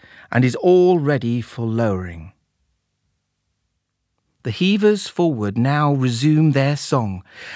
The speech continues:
and while the one tackle is peeling and hoisting a second strip from the whale, the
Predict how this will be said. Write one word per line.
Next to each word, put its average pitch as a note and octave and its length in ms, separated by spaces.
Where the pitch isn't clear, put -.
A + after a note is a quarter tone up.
and B2 220
while E3+ 320
the D3+ 80
one F#3 320
tackle E3 420
is B2 160
peeling A#2+ 560
and G#2 160
hoisting A2+ 600
a G#2+ 80
second E3+ 480
strip - 340
from G2+ 220
the G2+ 80
whale, G#2 400
the C3+ 120